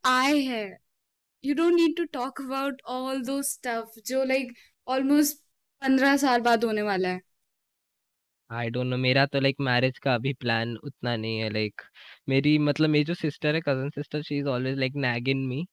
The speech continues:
Speaker 2: Maybe वो ये पॉडकास्ट सुन भी रही होगी, ये वाला specifically, तो, like, हेलो,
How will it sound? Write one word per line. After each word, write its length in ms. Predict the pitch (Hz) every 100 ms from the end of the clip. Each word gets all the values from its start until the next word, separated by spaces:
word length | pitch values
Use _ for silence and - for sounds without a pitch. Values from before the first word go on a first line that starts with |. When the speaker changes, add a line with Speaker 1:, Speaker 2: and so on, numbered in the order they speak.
| _ _ - 135
Speaker 2:
Maybe 260 | 139 147 170
वो 120 | 160
ये 80 | 165
पॉडकास्ट 480 | 147 135 147 151
सुन 220 | - 135 135
भी 100 | 147
रही 180 | 139
होगी, 180 | 131 135
ये 220 | 131 120
वाला 220 | 123 127 135
specifically, 800 | - 127 - 139 135 - 147
तो, 80 | 143
like, 300 | 135 131 -
हेलो, 320 | 143 131 127